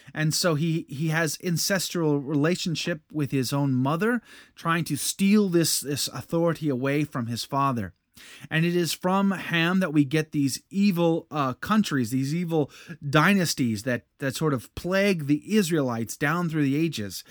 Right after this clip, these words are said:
You get the Philistines, and you get the Egyptians, and you get the Babylonians, and you get the Assyrians. You get all those through the line of Ham. And that is leading us up to this point where we see this man, Abram, who lives in Ur of the Chaldeans,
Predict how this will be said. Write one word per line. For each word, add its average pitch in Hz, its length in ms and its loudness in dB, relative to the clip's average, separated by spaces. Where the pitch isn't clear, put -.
You 143 100 0
get 143 160 0
the 135 80 -2
Philistines, 135 800 2
and 113 120 0
you 123 60 0
get 135 140 -4
the 160 200 -6
Egyptians, 131 680 -2
and 120 160 0
you 127 60 2
get 143 160 -4
the 135 80 -4
Babylonians, 151 840 2
and 120 160 0
you 135 80 0
get 156 240 -2
the 147 140 4
Assyrians. 151 600 2
You 139 80 0
get 175 120 2
all 226 200 4
those 143 300 4
through 165 240 0
the 147 100 0
line 156 380 0
of 131 220 -8
Ham. 143 500 -2
And 139 160 2
that 196 260 4
is 156 460 2
leading 190 480 6
us 151 120 0
up 170 140 2
to 165 100 -2
this 147 200 2
point 180 260 0
where 160 140 -2
we 151 80 2
see 185 300 -2
this 151 220 0
man, 151 540 0
Abram, 135 600 2
who 160 160 4
lives 180 400 4
in 165 180 -4
Ur 233 280 6
of 113 100 2
the 110 80 -4
Chaldeans, 156 800 0